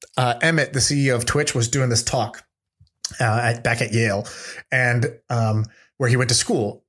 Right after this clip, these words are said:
And this video has, like, thirty-nine views. Like, nobody's seen this video yet. And I was watching it, and he said something. He goes, "You know,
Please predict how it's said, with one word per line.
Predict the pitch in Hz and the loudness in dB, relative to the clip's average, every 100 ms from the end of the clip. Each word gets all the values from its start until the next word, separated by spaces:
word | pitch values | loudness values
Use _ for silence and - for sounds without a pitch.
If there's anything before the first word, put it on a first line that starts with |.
| - | -2
And | 139 131 | 0 2
this | 120 | 0
video | 123 170 151 | 0 2 2
has, | 135 | 2
like, | 131 120 | 0 0
thirty-nine | 139 131 120 113 104 | 2 2 2 2 0
views. | 95 92 | 0 0
Like, | 107 | 0
nobody's | 117 113 107 98 | 2 2 2 2
seen | 123 | 2
this | 101 - | 0 0
video | 98 104 | 0 0
yet. | 95 92 - - - - | 0 -4 -10 -12 -12 -4
And | 131 117 127 | 0 2 2
I | 131 | 2
was | 127 | 2
watching | 330 - 156 | 0 2 2
it, | 135 - - - 170 | 0 -4 -20 -6 0
and | 156 151 | 2 4
he | 139 165 | 4 2
said | - 262 | 2 2
something. | 240 208 170 | 2 2 2
He | 165 | 2
goes, | 151 147 185 | 2 2 2
"You | |
know, | 196 185 | 2 2